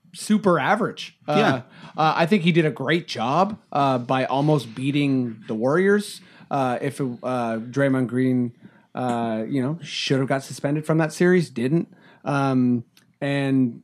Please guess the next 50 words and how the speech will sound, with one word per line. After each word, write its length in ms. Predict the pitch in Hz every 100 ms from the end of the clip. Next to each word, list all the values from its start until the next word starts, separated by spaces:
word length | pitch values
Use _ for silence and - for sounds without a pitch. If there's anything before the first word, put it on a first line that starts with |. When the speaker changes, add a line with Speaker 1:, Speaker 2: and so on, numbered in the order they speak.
| _
Speaker 1:
yeah, 180 | 151 196
I 40 | 208
thought 140 | 180
he 40 | 160
did 160 | 147
a 40 | 127
great 220 | 151 151
job. 200 | 156 151
Ibaka 380 | 117 117 135 156
looked 220 | 147 143
amazing. 460 | 127 135 131 147
Speaker 2:
Mm-hmm. 120 | 117 -
Speaker 1:
Durant 240 | 123 143
looked 120 | 151
amazing. 400 | 143 143 131 143
The 40 | 110
defense 340 | 120 143 131
looked 120 | 135
amazing. 420 | 139 135 127 139 131 - - - -
Um, 520 | - 127 123 120 117 113 _ _ _
this 320 | 113 147 143 156
year, 540 | 147 143 143 139 131
uh, 120 | 131
he 300 | 131 127 127
kinda 300 | 127 139 147 156
let 220 | 147 131
Westbrook 360 | 143 - 156 -
take 180 | 151
over 160 | 147 143
the 80 | 135
team 340 | 147 151 147
in 80 | 139
a 40 | 123
negative 320 | 131 131 120
way. 320 | 143 170 185 - _ - - -
Uh, 180 | 139 139 131
and 80 |
I 40 | 127
think 180 | 139 120
that 120 | 98
hurt 220 | 120 -
them. 200 | 180 196 123
That 100 | 117
hurt, 140 | 110
Speaker 2:
Mm-hmm. 80 | 127
Speaker 1:
hurt 160 | 139
their 80 | 127
role 160 | 123 143
players, 320 | 160 160 170
especially. 500 | 131 147 151 175 185